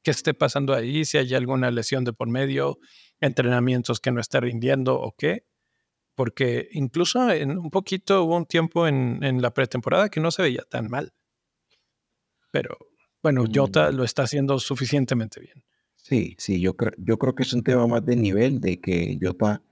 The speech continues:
Speaker 2: eh, está muy firme y, pues, eh, es, Klopp suele hacer eso y,
Speaker 1: Ujú.
Speaker 2: y el que no esté firme, pues, lo, lo va a sentar y, y va a tener su oportunidad seguramente cuando vengan las copas y eso.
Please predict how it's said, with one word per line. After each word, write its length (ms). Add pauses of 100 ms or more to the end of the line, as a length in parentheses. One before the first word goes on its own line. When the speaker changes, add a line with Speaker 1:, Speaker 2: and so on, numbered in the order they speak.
(600)
Speaker 2:
eh, 280
está 360
muy 280
firme 460
y, 200
pues, 500
eh, 200
es, 180
Klopp 320
suele 240
hacer 320
eso 300 (600)
y, 300
Speaker 1:
Ujú. 280
Speaker 2:
y 180
el 140
que 100
no 160
esté 240
firme, 320
pues, 400
lo, 220
lo 160
va 100
a 60
sentar 400
y, 120 (460)
y 80
va 120
a 20
tener 280
su 80
oportunidad 520
seguramente 560
cuando 240
vengan 300
las 140
copas 380
y 120
eso. 180